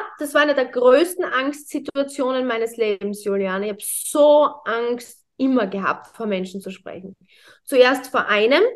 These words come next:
also du kennst vielleicht die Geschichte, mein Papa hat Telefonanrufe für mich getätigt. Wenn ich einen Physiotherapeuten-Termin buchen wollte, mir das, ich hab so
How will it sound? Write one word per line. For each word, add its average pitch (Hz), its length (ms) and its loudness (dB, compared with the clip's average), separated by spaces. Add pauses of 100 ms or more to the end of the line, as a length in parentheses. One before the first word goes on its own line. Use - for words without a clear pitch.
(220)
also 262 160 -2
du 262 160 -6
kennst 277 360 -2
vielleicht 269 280 2
die 226 80 -8
Geschichte, 269 680 -2
mein 202 280 -6
Papa 247 420 4
hat 196 200 -8
Telefonanrufe 202 1000 -2
für 208 120 -4
mich 196 200 -4
getätigt. 180 640 -6
Wenn 196 120 -2
ich 196 60 -2
einen 208 100 -4
Physiotherapeuten-Termin 320 1300 0
buchen 311 400 -2
wollte, 285 400 0 (420)
mir 330 220 4
das, - 360 -8
ich - 80 0
hab - 80 -6
so 427 140 2